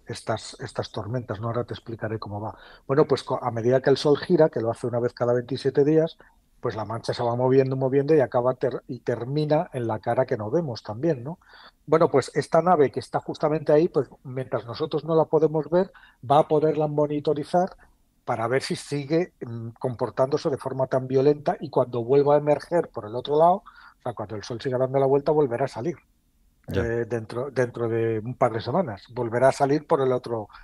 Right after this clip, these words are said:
Speaker 1: lado mientras el Sol, eh, hace su rotación, ¿no? Y entonces, a ver qué es lo que podemos esperar, ¿no? Hay otras naves, eh, hay una que es muy buena, que es la, la, la Solar Parker, que también es de la nasa, también podría haber dado muy buenos datos, pero le ha pillado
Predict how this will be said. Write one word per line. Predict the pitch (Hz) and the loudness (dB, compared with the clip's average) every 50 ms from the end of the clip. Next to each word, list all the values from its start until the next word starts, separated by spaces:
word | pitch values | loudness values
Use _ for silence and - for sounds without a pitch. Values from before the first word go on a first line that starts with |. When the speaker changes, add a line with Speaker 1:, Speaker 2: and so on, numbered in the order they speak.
| - - | -8 -2
Speaker 1:
lado | 120 143 143 | 2 2 2
mientras | 127 123 113 107 - 104 - - | 2 0 -8 -8 -10 -12 -10 -10
el | 117 110 - | -12 -10 -6
Sol, | - 131 123 117 113 - _ _ _ _ _ | -4 -2 -2 -2 -4 -6 _ _ _ _ _
eh, | - 127 120 117 120 | -10 -8 -8 -6 -6
hace | - 120 - - | -8 -8 -8 -8
su | - - 127 104 | -8 -8 -8 -6
rotación, | 101 110 - 107 104 - - 143 120 98 98 | -6 -8 -6 -8 -4 2 4 4 4 4 0
¿no? | 113 151 - _ _ - - - _ _ _ _ - | -10 -12 -12 _ _ -20 -20 -20 _ _ _ _ 0
Y | - 170 | 4 4
entonces, | 143 - 147 135 160 170 - - - | 4 6 8 8 6 6 4 0 0
a | - 131 | 0 0
ver | 117 131 135 | 0 0 -2
qué | - 165 | 0 0
es | 139 156 | 2 4
lo | 165 135 | 4 4
que | 151 - | 2 0
podemos | - 139 127 123 117 117 - - | 0 0 -2 -2 -4 -6 -10 -12
esperar, | 113 - - - 113 127 165 170 131 107 98 | -14 -12 -10 -2 4 6 6 6 6 2 -4
¿no? | 120 151 175 _ - - - - - - _ - | -10 -10 -10 _ -16 -20 -20 -20 -20 -20 _ -4
Hay | 135 135 139 143 | 0 4 6 6
otras | 156 151 143 139 131 117 - - - | 6 6 4 2 0 -2 -4 -8 -6
naves, | 135 131 131 127 127 131 131 156 175 170 165 180 190 - - - 135 | -6 -4 -4 -4 -4 -2 2 4 4 6 6 4 0 -2 -6 -8 -6
eh, | 123 135 - | -6 -4 -4
hay | 127 131 151 | -2 0 0
una | 160 165 160 160 143 | 2 2 0 -2 -2
que | - 139 | -4 -6
es | 120 123 | -4 -2
muy | 139 143 | 0 0
buena, | 139 139 147 147 139 135 | 0 2 2 0 0 -2
que | 127 - | -2 -2
es | 127 113 | -2 0
la, | 131 127 123 123 123 123 | 2 2 2 2 2 0
la, | 120 117 113 110 110 - _ _ _ _ - | -2 -2 -2 -2 -4 -8 _ _ _ _ -10
la | 117 113 107 | -10 -8 -6
Solar | - 143 139 139 135 123 113 - | -2 0 2 2 2 0 -2 -4
Parker, | - 156 139 - - 143 147 - | -4 -4 -4 -4 -4 -4 -4 -4
que | - 127 | -6 -12
también | - - 101 104 120 120 | -10 -10 -12 -10 -8 -8
es | 117 127 | -4 -2
de | 131 | 0
la | 123 120 123 | 0 0 0
nasa, | 135 143 135 - - 143 - _ _ - - - - | 0 -2 -4 -4 -6 -8 -8 _ _ -20 -20 -14 -10
también | - 110 117 143 156 151 | -8 -6 -4 -4 -2 2
podría | - 165 143 156 147 147 | 4 4 4 6 6 6
haber | 139 143 139 131 | 6 4 4 2
dado | 135 135 135 139 | 0 -2 -2 -2
muy | 143 143 143 | -2 -2 0
buenos | 135 139 143 143 143 131 | 2 2 0 0 0 -2
datos, | 147 143 - 175 160 - | -2 -2 -2 -4 -8 -6
pero | - - 127 123 123 - - - | -6 -6 -6 -6 -6 -10 -10 -10
le | 131 127 123 135 | -8 -4 0 0
ha | 143 - | 0 0
pillado | - 160 - 156 151 160 165 | -2 -2 2 4 4 4 2